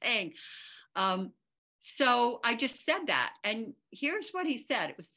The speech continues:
a great lesson. It's a great lesson for a lot of women. He didn't think, "Oh, she's trying to use me." No, his thought was, "What a great idea." He, and he said this, he said, "What a great idea. I've had feedback from women who don't seem to feel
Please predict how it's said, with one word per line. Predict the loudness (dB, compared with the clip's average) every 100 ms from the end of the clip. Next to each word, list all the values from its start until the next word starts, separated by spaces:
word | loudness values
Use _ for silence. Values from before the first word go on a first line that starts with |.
| -16
a | -14
great | -6 -6 -6 -8
lesson. | -6 -8 -8 -14 -12 -16
It's | -16
a | -16 -4
great | -2 0
lesson | -4 -4 -8
for | -6
a | -4
lot | -4 -4
of | -8
women. | -8 -8 -12 _ _ -20 -20 -20 -20 _ _
He | -2 2
didn't | 4 4
think, | 4 2
"Oh, | 4 4
she's | 2 -4
trying | -2 0 0
to | -2
use | -4 -4 -6
me." | -10 -6
No, | -4 -4 -6 -12
his | -6 -6 -4
thought | 0 2 2 0
was, | 0 0 -2 -4 -12 _ _ _ _ _ _ -14
"What | -4 2 2
a |
great | 4 6 8
idea." | 6 4 0
He, | -6 2
and | 4
he |
said | 4 2 -4
this, | -4 -4
he | -8
said, | -8 -8
"What | -4 2 2
a | 4
great | 4 4
idea. | 4 2 0 -2 -6 -12 -20 -20 -6 2
I've | 2 4
had | 0 2
feedback | 2 2 4 2 2
from | -2 0
women | 2 2 2 0 -2 -6 _ _
who | 2
don't | 4 4
seem | 4 4 4
to |
feel | 2 2 2 2 2 -2